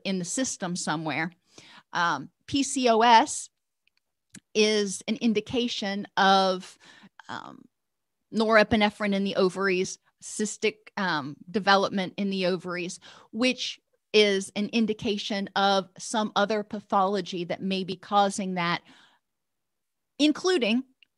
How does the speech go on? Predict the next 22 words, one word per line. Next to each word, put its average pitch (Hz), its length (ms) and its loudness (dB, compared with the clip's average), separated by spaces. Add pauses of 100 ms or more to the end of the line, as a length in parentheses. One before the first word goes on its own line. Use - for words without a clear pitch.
(260)
including 262 600 0 (120)
chronic 220 420 0
stress 254 560 2 (400)
and 269 580 2 (520)
stress - 540 2
that 214 200 0
may 220 300 -2
be 220 440 -2 (400)
continuing 254 760 2
to 240 100 -8
be 196 140 -8
carried 214 760 0 (540)
as 202 220 2
a 214 60 2
result 208 560 2
of 202 360 4
adverse 202 360 0
childhood 220 500 2
experiences 208 1040 -4 (320)
that 190 240 -2
caused 226 720 4
a 202 240 0